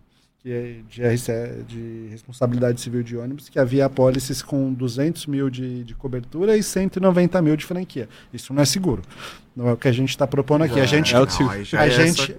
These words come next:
Speaker 1: a gente
Speaker 2: sacanagem.
Speaker 1: quer proteger a sociedade de forma geral,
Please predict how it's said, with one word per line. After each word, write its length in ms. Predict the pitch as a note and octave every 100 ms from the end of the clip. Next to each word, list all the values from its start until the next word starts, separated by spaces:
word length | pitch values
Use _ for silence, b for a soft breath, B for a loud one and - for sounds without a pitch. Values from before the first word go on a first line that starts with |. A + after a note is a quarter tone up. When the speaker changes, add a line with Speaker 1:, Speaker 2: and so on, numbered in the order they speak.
| -
Speaker 1:
a 100 | C#3+
gente 120 | C#3+
Speaker 2:
sacanagem. 220 | C3 G#2
Speaker 1:
quer 160 | D3 C#3+
proteger 1040 | - C#3+ E3 G3+ F#3+ C#3 B2+ C3+ E3 A3+ A3 -
a 120 | B2+
sociedade 680 | - C3 B2 C3+ A#2+ B2+ C3
de 80 | C3
forma 400 | B2 B2 B2 B2+ B2
geral, 680 | B2+ A2+ G2+ G#2 C#3 B3